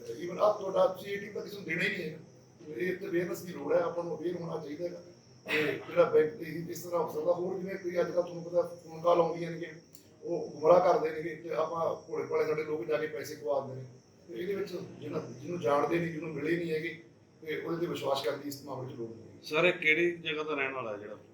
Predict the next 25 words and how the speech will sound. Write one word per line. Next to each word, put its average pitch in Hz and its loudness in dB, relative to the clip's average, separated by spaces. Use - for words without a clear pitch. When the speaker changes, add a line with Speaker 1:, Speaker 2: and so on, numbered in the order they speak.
Speaker 1:
ਇਹ - -6
ਖੇੜੀ 180 0
ਨੌਤ 196 8
ਸਿੰਘ 185 0
ਹੈ 156 6
ਜੀ, - 0
ਜ਼ਿਲ੍ਹਾ 165 2
ਫਤਿਹਗੜ੍ਹ 156 0
ਸਾਹਿਬ 160 -8
'ਚ - -18
ਖੇੜੀ 156 -8
ਨੌਤ 151 4
ਸਿੰਘ 151 -6
ਹੈ। - -2
ਸਾਡੇ 151 0
ਇਹਨੇ, 175 2
ਅਹ, 147 -6
ਦੱਸੀਆਂ 175 -6
ਨੇ 175 0
ਕਿ 170 -2
ਇੱਕ 160 -8
ਦੋ 151 -2
ਵਾਰਦਾਤਾਂ 151 4
ਕੀਤੀਆਂ 151 -10
ਨੇਗੀਆਂ, 147 -10